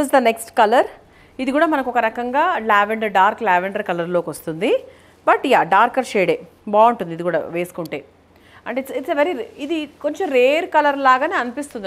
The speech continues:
నాకు ఎప్పుడైనా ఈ colors చూసినప్పుడు, because కొంచెం tissue mix కూడా ఉంది కాబట్టి this is looking something very rare. Okay, look is very nice. So మరి ఈ కలర్లో ఈ look ఎలా ఉందో ఒక్కసారి చూసుకోండి.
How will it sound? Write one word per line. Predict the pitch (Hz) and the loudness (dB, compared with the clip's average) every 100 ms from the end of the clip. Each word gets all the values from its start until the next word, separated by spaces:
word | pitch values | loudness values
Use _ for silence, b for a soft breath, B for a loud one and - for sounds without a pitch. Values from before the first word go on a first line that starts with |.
| 165 | -6
నాకు | 170 | -6
ఎప్పుడైనా | 165 202 214 196 | -8 -6 -6 -4
ఈ | |
colors | 185 208 208 | -4 -4 -6
చూసినప్పుడు, | 175 165 185 170 151 208 311 B B B 214 | -10 -6 -6 -4 -4 -4 -6 B B B -2
because | 226 277 | 2 0
కొంచెం | 277 240 233 | 0 -4 -6
tissue | 285 254 | -6 -6
mix | 247 - | -8 -6
కూడా | 233 214 | -4 -4
ఉంది | 196 185 | -2 -4
కాబట్టి | 190 262 233 | -2 -6 -6
this | 294 | -8
is | 277 254 | -8 -8
looking | 285 277 | -10 -8
something | 226 208 226 202 180 | -8 -8 -12 -8 -4
very | 180 190 160 | -4 -4 -4
rare. | 151 - _ _ _ _ _ _ _ - 190 | -6 -10 _ _ _ _ _ _ _ -16 -10
Okay, | 320 480 - _ _ B B B - | -6 -8 -10 _ _ B B B -4
look | 220 277 | -4 -2
is | 247 208 | -6 -2
very | 208 226 | -2 -2
nice. | 214 311 | -4 -4
So | 262 226 | -4 -4
మరి | 226 294 | -4 -4
ఈ | 294 | 0
కలర్లో | 277 254 277 427 277 | 0 2 2 2 0
ఈ | 240 | -4
look | 240 254 | -4 -2
ఎలా | 240 233 | 0 0
ఉందో | 233 202 | -4 -6
ఒక్కసారి | 202 185 185 214 | -4 -4 -4 -8
చూసుకోండి. | 185 151 139 | -8 -10 -10